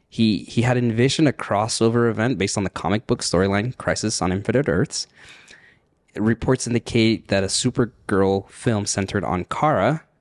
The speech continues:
set to appear in The Flash, was unlikely to move forward under Zaslav's regime. Well, that's yet to be decided.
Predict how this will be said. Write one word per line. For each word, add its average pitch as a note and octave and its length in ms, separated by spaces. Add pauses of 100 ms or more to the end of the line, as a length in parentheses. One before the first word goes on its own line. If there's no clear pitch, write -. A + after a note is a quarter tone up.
(100)
set - 240
to - 80
appear G2 200
in F2+ 80
The E2+ 60
Flash, C#3+ 360
was E2 300
unlikely F#2 560
to - 120
move E2+ 140
forward E2 460
under D2+ 220
Zaslav's - 760
regime. C2+ 360 (880)
Well, G2 100
that's - 380 (100)
yet F2 200
to - 100
be F2 100
decided. G1+ 500